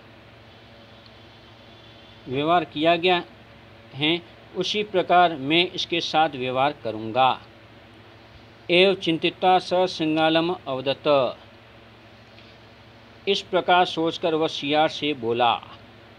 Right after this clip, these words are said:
"मित्र, हे मित्र, त्वम अपि स्व साय-, सायं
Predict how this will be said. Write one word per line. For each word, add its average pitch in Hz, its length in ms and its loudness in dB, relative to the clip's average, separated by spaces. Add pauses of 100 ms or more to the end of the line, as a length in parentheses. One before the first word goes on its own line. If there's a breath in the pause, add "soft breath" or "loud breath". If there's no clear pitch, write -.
(1040)
"मित्र, 202 440 2 (1040)
हे 123 200 -4
मित्र, 156 600 0 (4000 loud breath)
त्वम 202 280 2
अपि 196 320 -2
स्व 175 300 0
साय-, - 840 0
सायं 147 420 -2